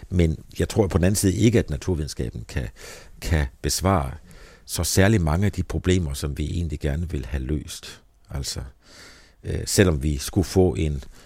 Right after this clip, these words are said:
en god og en bedre klimamodeller, så fortæller den jo ikke, hvad det er, vi så skal gøre helt præcist. Der er vi jo selv inde i spillet. Fysikken kan heller ikke forklare mig, om jeg skal gifte mig eller ikke skal gifte mig,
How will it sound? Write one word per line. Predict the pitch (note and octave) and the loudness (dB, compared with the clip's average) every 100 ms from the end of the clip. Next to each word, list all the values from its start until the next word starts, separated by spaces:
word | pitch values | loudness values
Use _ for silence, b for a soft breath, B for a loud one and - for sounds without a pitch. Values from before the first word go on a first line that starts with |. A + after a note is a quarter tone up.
| B | B
en | F2 D#2+ | -6 2
god | F#2+ E2+ C2 - | 2 2 0 -6
og | D#2+ | -4
en | C#2 | 0
bedre | F2 E2 E2+ D#2+ | 2 4 2 0
klimamodeller, | - E2+ D#2+ D#2+ C#2+ D#2 C#2 C2+ | -2 -2 0 -2 -2 -2 -2 -4
så | C#2 D#2+ C2+ - - - | -4 -4 -6 -12 -20 -10
fortæller | - - G2+ | -2 2 2
den | C2+ | 2
jo | D2 | 0
ikke, | D#2+ F2+ | 0 0
hvad | D#2+ | -2
det | C#2+ D2 | -2 -2
er, | |
vi | E2 | -4
så | - | -4
skal | C#2+ D#2 D2 | -4 -2 0
gøre | D#2+ F2 E2 | 0 0 0
helt | E2 | -2
præcist. | - - - F#2+ - - B B B | -4 -8 -4 -4 -6 -14 B B B
Der | G2 | 2
er | E2 | 4
vi | D#2 | 2
jo | D2+ | 2
selv | F#2 D#2 | 2 0
inde | E2 F2 | 0 -2
i | |
spillet. | F2 - G2 F2 C#2 - B B B B | -4 -2 -2 -2 -6 -12 B B B B
Fysikken | - F2 G2 G2 | -4 -2 0 0
kan | D2+ | 0
heller | D#2 | 0
ikke | F2+ | -2
forklare | - D#2 F2 | -4 -2 -2
mig, | C#2+ C#2 C2+ | -2 -6 -6
om | D2 | -6
jeg | C#2+ | -6
skal | - | -6
gifte | - F#2+ - | -4 -4 -2
mig | D#2+ | -2
eller | C#2 D2 | -2 -2
ikke | - | -2
skal | F2+ | -6
gifte | - D2+ - | -6 -8 -6
mig, | C#2 G1+ | -8 -8